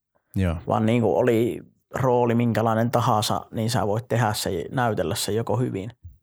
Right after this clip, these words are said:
Speaker 2: tai huonosti.
Speaker 1: Kyllä.
Speaker 2: Tavallaan niin kuin, että niin.
Speaker 1: Olet voinut seistä kaikkien töittesi takana.
Speaker 2: Kyllä.
Speaker 1: Selkä suorana.
Speaker 2: Joo, joo.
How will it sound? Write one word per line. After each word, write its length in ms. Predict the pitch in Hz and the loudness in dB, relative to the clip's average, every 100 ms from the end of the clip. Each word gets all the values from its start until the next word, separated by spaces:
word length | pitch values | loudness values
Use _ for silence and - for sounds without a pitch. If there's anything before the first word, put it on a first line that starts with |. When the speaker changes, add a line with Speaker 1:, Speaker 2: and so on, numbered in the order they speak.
| _ _ - - | _ _ -20 -8
Speaker 2:
tai 160 | 117 | -4
huonosti. 520 | 113 95 65 - - - _ _ - | -2 -4 -8 -10 -18 -20 _ _ -6
Speaker 1:
Kyllä. 260 | 90 85 80 - _ _ _ _ _ _ _ _ - | -4 -4 -8 -14 _ _ _ _ _ _ _ _ -4
Speaker 2:
Tavallaan 520 | 98 90 85 73 80 | 0 2 2 0 0
niin 180 | 85 85 | -2 -2
kuin, 140 | 82 | -2
että 340 | 78 - 90 67 - - - - _ _ _ - | -4 -4 -2 -2 -6 -12 -12 -16 _ _ _ -10
niin. 260 | 123 82 110 _ _ - - | -8 -8 -12 _ _ -14 -6
Speaker 1:
Olet 200 | 95 - | -6 -2
voinut 240 | 110 98 - | -2 -2 -2
seistä 320 | 110 98 - - | -2 -4 -6 -6
kaikkien 480 | 104 98 - 101 - - | -6 -4 -6 -8 -10 -10
töittesi 460 | - 110 - 107 104 | -4 -2 -2 -4 -2
takana. 400 | - 104 98 87 - - - - _ - | -4 -4 -4 -6 -12 -18 -20 -20 _ -2
Speaker 2:
Kyllä. 400 | 226 143 78 104 _ _ _ _ | 0 2 0 -4 _ _ _ _
Speaker 1:
Selkä 360 | - 104 92 - | -6 -4 -2 -4
suorana. 520 | 101 87 82 82 - - | -2 -4 -6 -8 -12 -6
Speaker 2:
Joo, 280 | 117 165 - | 0 0 2
joo. 280 | 113 78 | 0 -2